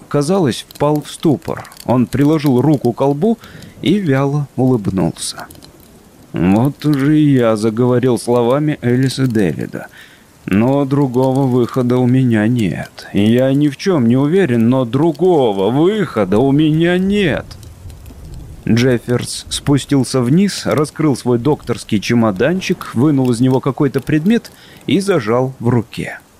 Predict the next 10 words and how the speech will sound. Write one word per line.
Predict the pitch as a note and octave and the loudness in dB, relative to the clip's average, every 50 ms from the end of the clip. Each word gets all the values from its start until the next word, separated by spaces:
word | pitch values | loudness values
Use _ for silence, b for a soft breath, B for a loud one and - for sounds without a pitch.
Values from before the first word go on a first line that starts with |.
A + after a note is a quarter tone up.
| _ _ _ _ - _ _ - - - _ _ _ - - _ - - - - - - _ | _ _ _ _ -20 _ _ -20 -20 -20 _ _ _ -20 -20 _ -20 -20 -20 -20 -20 -20 _
В | - | -6
холле | - - B2+ B2+ A#2+ A#2 A#2+ | -2 0 0 2 2 2 0
послышался | A2 - B2 A2+ - - C3+ B2+ A2+ - B2+ A#2 - - C3 | 0 0 -4 -4 -2 0 0 0 2 0 0 -2 0 -2 -4
шорох. | - - G3+ E3 A2+ - - - - - - - _ - - - | -2 0 0 0 0 -2 -6 -12 -18 -20 -20 -20 _ -20 -20 -18
Слабый, | - - - G#2 A#2+ C3+ C#3+ D#3 D#3+ D3+ D#3 C#3+ A2+ - B B B B B B | -10 -4 0 2 2 2 2 0 0 0 -2 -2 -2 -4 B B B B B B
едва | - A#2 D3+ C#3+ D#3 F3 F3 | 0 0 2 2 0 0 0
заметный, | E3 F3+ F#3+ G3 F3 C3+ A2 - - A#2 A2+ A2+ | 0 -2 0 0 2 2 0 0 0 0 0 0
Джефферс | G#2+ G#2+ A#2 D#3+ F#3+ G3 F3+ - C#3+ B2 A2 - G#2+ | 0 0 0 2 2 0 0 0 -2 -2 -2 -2 0
мгновенно | B2 C3 B2 A#2 C3 C#3+ C#3 C3 C3+ D#3 E3 D#3+ D#3+ | 0 0 2 2 2 2 2 2 0 -2 0 -2 -2
обернулся. | D#3 C#3 D#3 D#3 D#3 D3 A#2 F2 D2 - - - - | -2 0 -2 0 0 0 0 0 -2 -6 -10 -14 -16